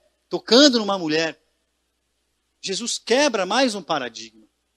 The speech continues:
Por mais que o momento fosse um momento de, de, de dor,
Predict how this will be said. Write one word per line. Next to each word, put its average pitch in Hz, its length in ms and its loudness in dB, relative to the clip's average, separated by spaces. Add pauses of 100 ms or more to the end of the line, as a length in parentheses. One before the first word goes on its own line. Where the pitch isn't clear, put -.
(460)
Por 165 80 -18
mais 180 220 0
que 214 140 -6
o 185 80 -4
momento 175 360 -2
fosse 180 320 -4
um 170 40 -8
momento 165 280 -4
de, 139 360 -10 (260)
de, 123 500 -12
de 135 160 -10
dor, 185 480 10